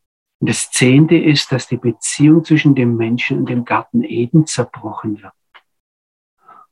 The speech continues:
Und ich möchte es jetzt nur ganz kurz andeuten. Ähm, der Garten Eden ist immer auch ein Bild auf das Land Israel. Oder ich drehe es mal um. Das Land Israel deutet zurück auf den Garten Eden.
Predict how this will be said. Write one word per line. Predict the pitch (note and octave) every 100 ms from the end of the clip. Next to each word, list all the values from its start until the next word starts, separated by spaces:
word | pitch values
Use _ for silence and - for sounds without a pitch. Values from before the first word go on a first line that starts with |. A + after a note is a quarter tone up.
| _
Und | - B2+ A#2 - - _ _ _
ich | - -
möchte | C3+ C#3
es | D3
jetzt | C#3 -
nur | C3+
ganz | A#2 A#2+ B2
kurz | - C#3+ C#3+
andeuten. | - B2 C#3 C#3+ B2+ A#2+ C3+ B2 _ _ _ _ _ -
Ähm, | A#2+ A2+ A2 G#2+ G#2 _ _ _
der | C#3
Garten | - B2 - B2
Eden | A#2+ C3 C#3+ F3 E3
ist | - - - -
immer | D#3+ F#3 G3 - -
auch | B2
ein | C3 A#2
Bild | B2+ A#2+ B2+ C3+ - _
auf | - A#2+
das | - A#2 - - _
Land | A#2 A#2 A2+ A#2+
Israel. | A#2 G#2+ B2+ A2+ G#2+ G#2
Oder | G#2+ G#2+
ich | G#2+
drehe | - A#2
es | A#2 C#3+
mal | B2+ A#2+ A2
um. | B2 D#3+
Das | C#3+ -
Land | A#2+ A2+
Israel | A2+ C#3+ - D3+ D3+ D3
deutet | B2 D3+ E3 E3+
zurück | - C#3 C#3+
auf | C#3+ -
den | B2
Garten | A#2+ A2 A2+
Eden. | G#2+ A2 G#2 G2+